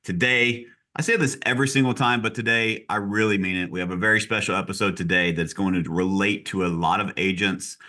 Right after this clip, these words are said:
a lot of people that are maybe going through struggles right now that is just all throughout our industry. The reality of the real estate market is that seventy thousand agents got out of the business last year,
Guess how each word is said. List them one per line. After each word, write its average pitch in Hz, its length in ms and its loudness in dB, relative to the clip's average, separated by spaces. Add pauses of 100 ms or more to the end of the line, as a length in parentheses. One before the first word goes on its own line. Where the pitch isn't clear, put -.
(140)
a - 40 -4
lot 101 260 2
of 104 100 -4
people 107 240 0
that 98 80 0
are 101 40 2
maybe 95 280 2
going 92 280 -2
through 85 140 -4
struggles 104 480 -2
right 92 220 0
now 95 300 0
that 85 360 -4
is 82 540 -6
just 90 320 -4 (100)
all 98 180 -2
throughout 98 280 0
our 87 100 2
industry. 90 640 0 (360)
The 95 120 2
reality 101 500 4
of 101 100 2
the 92 80 0
real 101 220 2
estate 95 300 -2
market 90 340 -2
is 82 240 0
that 85 240 -2
seventy 104 540 0
thousand 95 480 0
agents 92 340 -4
got 82 160 -2
out 87 140 0
of 87 80 -4
the 82 80 -2
business 87 400 -4
last 95 340 -2
year, 110 320 0